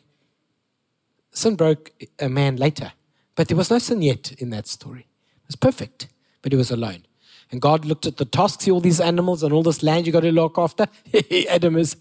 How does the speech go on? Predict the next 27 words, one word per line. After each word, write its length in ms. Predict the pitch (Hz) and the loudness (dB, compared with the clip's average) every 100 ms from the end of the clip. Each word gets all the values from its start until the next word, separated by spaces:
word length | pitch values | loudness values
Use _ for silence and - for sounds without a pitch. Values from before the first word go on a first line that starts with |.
| - - | -18 -2
not 260 | 202 - | -2 2
beneficial 600 | 208 170 165 - 180 - 151 | 0 0 0 0 0 0 0
for 140 | 156 | 2
you 100 | 151 | 4
to 120 | 147 | 2
do 160 | 139 151 | 0 0
this 220 | 143 131 | 0 -4
on 140 | 131 | -4
your 120 | 127 123 | -4 -2
own. 220 | 139 113 - - | -4 -6 -14 -6
Let 120 | 151 208 | 0 4
me 100 | 294 | 4
make 340 | 196 180 - | 2 -2 0
you 120 | 143 - - - | 0 0 -14 -6
a 80 | 143 | 0
helpmate 480 | 135 185 - 139 - | 2 2 0 -2 -2
suitable 360 | - 156 120 120 | 0 0 2 0
for 200 | - 104 | 0 -8
you, 220 | 90 92 127 - _ _ _ _ _ _ _ | -10 -12 -14 -20 _ _ _ _ _ _ _
who 80 | - | -6
complements 680 | 143 127 - - - - | -4 -4 -8 -10 -10 -8
you. 140 | - - _ - _ _ - | -8 -12 _ -20 _ _ -10
And 140 | 98 | -6
now 160 | 117 90 | -6 -8
let's 320 | 95 - - | -10 -10 -10
go." 180 | - - - _ _ - - - | -12 -20 -20 _ _ -20 -20 -4
So, 480 | - - 180 113 | 2 2 2 0